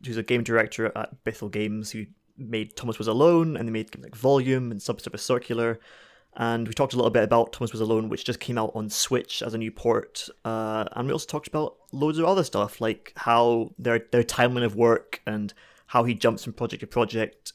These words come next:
And we also had extensively talked about how he'd want to make a Star Trek game, which I,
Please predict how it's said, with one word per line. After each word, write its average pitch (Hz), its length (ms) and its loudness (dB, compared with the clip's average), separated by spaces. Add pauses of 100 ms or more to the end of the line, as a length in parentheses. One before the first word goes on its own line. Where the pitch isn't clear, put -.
And 110 480 -6 (180)
we 123 140 0
also 117 160 0
had 110 100 -2 (120)
extensively 117 520 -2
talked - 300 -4
about 110 280 -2 (500)
how 127 240 4
he'd 120 180 -2
want 120 220 0
to 123 100 -6
make 120 140 -2
a 113 40 -6
Star 123 240 0
Trek - 280 -2
game, 135 240 2
which 110 200 -2
I, 110 180 -2